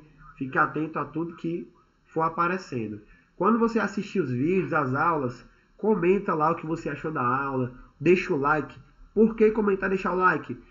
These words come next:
Porque o YouTube vai entender que esse conteúdo é importante, é relevante, e sempre que ele for lançado, ele vai direcionar esse vídeo pra você.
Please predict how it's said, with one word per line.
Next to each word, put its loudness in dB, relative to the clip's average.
Porque -2
o 4
YouTube 0
vai 0
entender -4
que -6
esse -8
conteúdo -6
é 2
importante, -6
é -4
relevante, -6
e -10
sempre -2
que -4
ele 6
for -2
lançado, 0
ele 0
vai -2
direcionar -2
esse -10
vídeo -4
pra -4
você. -4